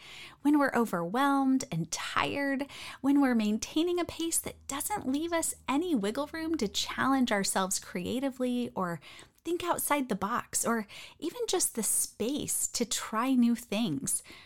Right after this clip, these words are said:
When you're feeling tired, powerless, frustrated, overwhelmed, overworked, sad, or discouraged,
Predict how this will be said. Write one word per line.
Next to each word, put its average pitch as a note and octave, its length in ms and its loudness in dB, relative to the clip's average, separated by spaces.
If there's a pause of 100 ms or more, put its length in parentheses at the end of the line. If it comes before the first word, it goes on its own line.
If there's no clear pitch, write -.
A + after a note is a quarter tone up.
(500)
When B3+ 100 0
you're C4+ 140 4
feeling D4 340 4
tired, B3 880 0 (100)
powerless, A#3+ 720 2
frustrated, A#3 920 0 (120)
overwhelmed, B3+ 840 2 (160)
overworked, G#3 960 0
sad, C#4 680 0
or A#3 120 0
discouraged, C#4 760 -2